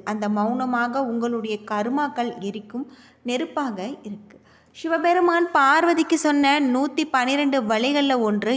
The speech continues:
இது. மூச்சு உள்ளே போய் வெளியே வரும். அப்படி மூச்சு காற்று திரும்பும் அந்த இடத்துல ஒரு சிறு இடைவெளி இருக்கும். மகா சிவராத்திரி இரவு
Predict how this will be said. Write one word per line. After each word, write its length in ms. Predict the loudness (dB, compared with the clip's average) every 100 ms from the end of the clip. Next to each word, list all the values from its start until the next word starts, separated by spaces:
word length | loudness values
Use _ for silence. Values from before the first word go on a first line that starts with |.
| -2
இது. 220 | -2 -2 0
மூச்சு 360 | 0 -2 -2 -2 0
உள்ளே 300 | 0 0 -2
போய் 260 | -2 -2 -2
வெளியே 400 | -2 -2 -2 -2
வரும். 280 | -2 -4 -6 -10 -16 -2
அப்படி 340 | -2 0 0 2
மூச்சு 380 | 2 2 0 0
காற்று 380 | 2 0 0 -4
திரும்பும் 460 | -2 0 2 2 2
அந்த 180 | 0 0 -2
இடத்துல 340 | -2 -2 0 0
ஒரு 180 | 2 0
சிறு 340 | -2 -2 0 0
இடைவெளி 480 | 0 0 0 -2 -2
இருக்கும். 420 | -4 -6 -10 -12 -18 -20 -12
மகா 320 | 0 2 2 2 0
சிவராத்திரி 600 | 0 0 2 0 0 0 0
இரவு 240 | 0 0